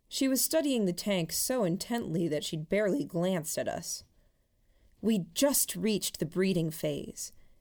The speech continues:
We've been building toward this for four months." "I see you need convincing,"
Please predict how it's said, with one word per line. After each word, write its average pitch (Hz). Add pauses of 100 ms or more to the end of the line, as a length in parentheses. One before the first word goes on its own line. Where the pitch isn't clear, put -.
We've 220
been 202
building 196
toward 262
this 160
for -
four 226
months." 175 (2250)
"I 277
see 311
you 226
need 170
convincing," 269